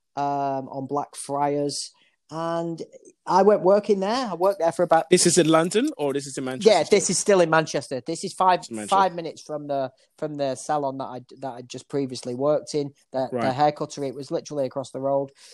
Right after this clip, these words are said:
Speaker 1: So I went there, spoke to Ken, who I'd worked with previously. He, he was the manager. He gave me the job. And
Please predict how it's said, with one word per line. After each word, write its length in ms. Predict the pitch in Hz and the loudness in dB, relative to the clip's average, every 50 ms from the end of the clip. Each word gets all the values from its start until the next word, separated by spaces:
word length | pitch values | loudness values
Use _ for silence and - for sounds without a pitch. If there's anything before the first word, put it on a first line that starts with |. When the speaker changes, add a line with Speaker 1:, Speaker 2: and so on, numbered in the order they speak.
| - - _ _ | -20 -20 _ _
Speaker 1:
So 160 | - 208 202 | 0 2 2
I 160 | - 175 185 | 4 4 2
went 280 | 185 196 220 226 220 170 | 4 2 0 0 0 -6
there, 180 | 185 190 190 | -6 -6 -6
spoke 300 | 185 - - 202 202 175 - | -6 -6 -8 -8 -8 -8 -14
to 80 | 202 | -18
Ken, 260 | - - 190 170 170 | -6 -2 -2 -2 -2
who 120 | 175 165 165 | -2 -4 -4
I'd 120 | 160 151 _ | -6 -6 _
worked 420 | - 156 165 180 190 185 185 - - | -10 -2 0 2 0 0 -2 -10 -14
with 160 | 160 156 160 | -14 -14 _
previously. 600 | _ 170 160 147 139 143 139 127 - 143 143 139 | _ -12 -10 -10 -10 -12 -14 -12 -8 -6 -6 -4
He, 200 | 139 160 180 160 - | -4 -4 -6 -6 -2
he 160 | 135 165 190 | 0 2 2
was 140 | 196 175 135 | 2 2 2
the 60 | 147 | 2
manager. 380 | 135 131 127 127 127 - 135 139 | 0 0 0 -2 -2 -4 -4 -2
He 100 | 147 156 | -2 -2
gave 220 | 156 143 131 127 | 0 -2 -2 -2
me 80 | 135 127 | -2 -8
the 120 | 123 123 | -8 -6
job. 300 | 123 135 131 127 123 - _ _ - _ _ _ - _ _ _ | -4 -2 -2 -2 -2 -6 _ _ -20 _ _ _ -20 _ _ _
And 340 | 180 196 202 202 202 175 | 4 4 4 4 2 -4